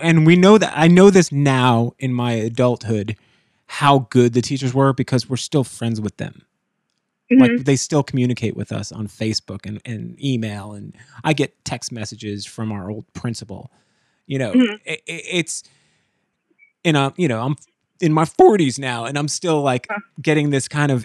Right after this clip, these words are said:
Speaker 1: influence from my high school teachers. So, eh, it, it,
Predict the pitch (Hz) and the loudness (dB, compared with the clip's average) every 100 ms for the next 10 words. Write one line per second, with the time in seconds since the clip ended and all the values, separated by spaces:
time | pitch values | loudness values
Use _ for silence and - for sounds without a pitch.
0 | - 156 - 135 123 120 - - - - | -2 -2 0 0 0 -4 -8 -12 -10 -4
1 | 143 131 123 - 151 131 113 - 139 - | -4 -4 -8 -10 -6 -4 -2 -2 -2 -2
2 | 143 123 - 131 - 113 110 - - - | -4 -4 -2 -4 -4 -10 -10 -14 -14 -4
3 | 165 147 143 139 - 82 _ _ _ 151 | 0 2 2 -2 -8 -18 _ _ _ -16
4 | 175 175 | -14 -14